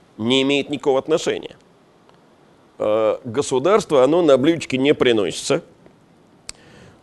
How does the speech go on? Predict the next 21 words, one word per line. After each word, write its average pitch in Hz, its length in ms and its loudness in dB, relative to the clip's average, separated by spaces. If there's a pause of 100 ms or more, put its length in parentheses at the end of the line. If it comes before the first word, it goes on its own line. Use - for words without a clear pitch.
Э, 113 360 4 (140)
и, 127 440 0
собственно, 143 420 0
сами 175 320 4
варяги 151 440 4
приглашаются 139 840 2
владеть, 127 720 2 (400)
э, 123 360 6
то 147 100 4
есть 143 180 -4
такую 147 600 0 (340)
форму 156 640 4
отношений 139 880 0 (200)
с - 180 -8
властью, 131 480 2 (840)
"владейте 143 720 4
нами", 120 360 2 (1000)
э, 113 440 4 (720)
призывающие 165 760 4
племена 156 500 2
уже 160 420 4